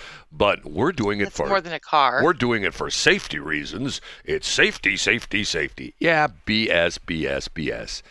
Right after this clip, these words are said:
Speaker 2: Okay,
Speaker 1: And
Speaker 2: can I say something about
Speaker 1: Well,
Speaker 2: safety, safety,
Speaker 1: ho-,
Speaker 2: safety?
Speaker 1: hold on a minute. Let me just finish this.
Speaker 2: Oh, okay.
Speaker 1: Do you know how the red light cameras in, in Saint Charles County got thrown out?
Speaker 2: No.
Speaker 1: You know who Joe Brazel is?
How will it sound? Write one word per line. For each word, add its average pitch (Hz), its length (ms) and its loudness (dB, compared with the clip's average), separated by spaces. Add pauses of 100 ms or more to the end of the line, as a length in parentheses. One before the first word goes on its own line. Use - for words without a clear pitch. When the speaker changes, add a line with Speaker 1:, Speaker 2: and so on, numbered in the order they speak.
(360)
Speaker 2:
Okay, 143 120 8
Speaker 1:
And 220 140 4
Speaker 2:
can 226 160 -6
I 226 100 2
say 277 200 -6
something 247 380 -8
about 220 100 2
Speaker 1:
Well, 196 100 4
Speaker 2:
safety, 202 340 -4
safety, 196 320 -2
Speaker 1:
ho-, 170 100 6
Speaker 2:
safety? 170 200 2
Speaker 1:
hold 196 160 4
on 196 140 6
a - 20 0
minute. 95 260 2
Let 117 80 0
me 151 60 2
just 156 220 0
finish 151 240 0
this. - 260 -6 (380)
Speaker 2:
Oh, 196 160 6
okay. 185 380 -6
Speaker 1:
Do 131 100 -2
you 156 60 6
know 160 80 6
how 156 180 6
the 139 100 6
red 127 160 4
light 139 200 4
cameras 131 440 2
in, 98 360 -2
in 98 100 2
Saint 113 200 0
Charles 110 260 2
County 120 340 0
got 117 240 0 (100)
thrown 123 320 0
out? 151 180 0 (1160)
Speaker 2:
No. 180 440 0 (880)
Speaker 1:
You 110 60 2
know 117 60 2
who 120 80 2
Joe 104 240 2
Brazel 107 480 2
is? - 200 -10